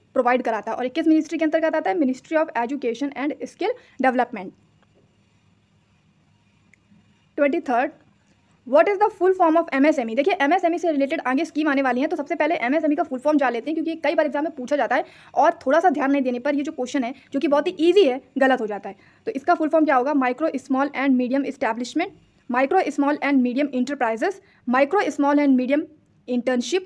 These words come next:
या none of the above या इनमें से कोई भी नहीं। तो एमएसएमई का फुल फॉर्म है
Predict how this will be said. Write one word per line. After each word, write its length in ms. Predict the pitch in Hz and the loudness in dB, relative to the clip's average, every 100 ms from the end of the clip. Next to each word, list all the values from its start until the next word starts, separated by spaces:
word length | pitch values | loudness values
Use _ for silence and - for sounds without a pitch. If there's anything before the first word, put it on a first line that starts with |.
| - | -4
या 80 | 254 | -2
none 200 | 240 277 | 0 2
of 120 | 262 247 | 0 -2
the 120 | - | -6
above 220 | 233 277 | -4 -4
या 60 | 311 | -4
इनमें 160 | 240 247 | -4 -4
से 100 | 339 | -6
कोई 200 | 240 240 | -6 -4
भी 100 | 254 | -4
नहीं। 220 | 226 190 - _ _ _ _ | -6 -8 -16 _ _ _ _
तो 260 | 320 359 - _ _ | -2 -2 -6 _ _
एमएसएमई 460 | 254 320 403 285 285 | -2 0 0 2 2
का 100 | 294 | 0
फुल 180 | 285 247 | -2 -6
फॉर्म 220 | 254 233 | -4 -4
है 160 | 247 | -6